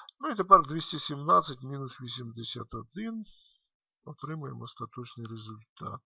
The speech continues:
Це буде шість тридцять шість. Відповідь, ой, сто тридцять шість. Сто тридцять шість. Так,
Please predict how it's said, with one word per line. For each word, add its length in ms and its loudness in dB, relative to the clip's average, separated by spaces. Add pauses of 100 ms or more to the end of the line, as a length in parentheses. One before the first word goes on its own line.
(120)
Це 80 -10
буде 420 -12
шість 680 -12
тридцять 520 -14
шість. 340 -20 (640)
Відповідь, 600 -10 (280)
ой, 180 -8
сто 260 -8
тридцять 240 -16
шість. 260 -18 (4000)
Сто 360 -6 (120)
тридцять 680 -14
шість. 640 -18 (1400)
Так, 280 -6